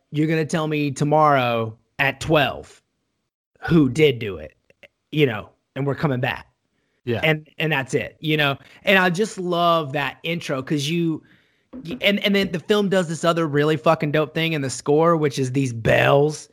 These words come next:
Speaker 2: Yeah.
Speaker 1: start going in the background when, when his character Stansfield is getting ready to, like, come on screen or is, like, introing the screen. It's, that shit's sick. I love it.
Speaker 2: It's awesome.
Speaker 1: Yeah, number one.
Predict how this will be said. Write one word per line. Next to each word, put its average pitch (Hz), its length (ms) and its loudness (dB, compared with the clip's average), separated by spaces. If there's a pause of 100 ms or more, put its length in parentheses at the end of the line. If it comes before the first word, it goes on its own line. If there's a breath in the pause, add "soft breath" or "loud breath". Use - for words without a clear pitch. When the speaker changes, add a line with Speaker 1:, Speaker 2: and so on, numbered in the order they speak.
(120 soft breath)
Speaker 2:
Yeah. 160 680 4
Speaker 1:
start - 60 -20
going 165 400 -2
in 160 120 -14
the 127 100 -8
background 165 960 0
when, 147 360 -8
when 151 360 -4
his 156 240 -4
character 156 460 0
Stansfield 151 600 0
is 139 120 -4
getting 147 240 0
ready 151 220 2
to, 143 60 0
like, 139 280 -2
come 147 200 -2
on 147 220 -2
screen 156 560 -4
or 135 260 0
is, 127 160 -2
like, 131 280 0
introing 160 840 2
the 156 80 -4
screen. 175 520 0
It's, - 260 -4 (520 loud breath)
that 160 160 0
shit's 180 240 0
sick. - 340 -2
I 143 80 0
love 131 240 0
it. - 160 -14 (540)
Speaker 2:
It's - 80 -18
awesome. 98 400 -12 (420)
Speaker 1:
Yeah, 117 340 -2
number 139 220 0
one. 120 320 -2